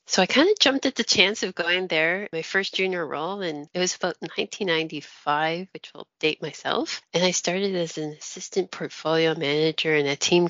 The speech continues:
called Research and Economics. And I have to say, it was an absolutely great journey. I was always working on really interesting challenges. And I would say a common thread, you know, on the type of work I did <laughs> without getting into the long list, it was like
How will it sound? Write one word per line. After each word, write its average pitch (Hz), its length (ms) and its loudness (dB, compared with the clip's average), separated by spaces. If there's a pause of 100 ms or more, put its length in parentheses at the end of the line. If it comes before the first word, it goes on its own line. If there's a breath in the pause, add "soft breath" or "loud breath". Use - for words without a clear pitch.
called 143 340 0
Research 151 520 0
and 147 100 -4
Economics. - 800 0 (180)
And 190 120 6
I 196 80 8
have 220 160 0
to 220 80 0
say, 175 180 6
it 160 160 6
was 165 120 -2
an 156 100 -4 (180)
absolutely 160 540 -2
great 135 260 -2
journey. 139 480 -2 (180)
I - 60 0
was - 160 4
always 175 340 4
working - 360 0
on 143 100 -2
really 151 460 0
interesting 151 640 -4
challenges. 143 840 -2 (180)
And 180 140 0
I 202 80 4
would 226 100 6
say 220 140 6
a 185 60 6
common 190 440 2
thread, 165 500 6
you 175 120 0
know, 156 140 2
on 156 100 0
the 160 100 -2
type - 380 -2
of - 160 -6
work 196 240 -2
I 202 100 -2
did 208 300 -2
<laughs> - 20 -8
without 196 300 0
getting 170 260 2
into 165 320 2
the 147 80 -6
long 147 240 -4
list, 147 240 -8
it 190 180 -4
was 208 200 4
like 220 160 0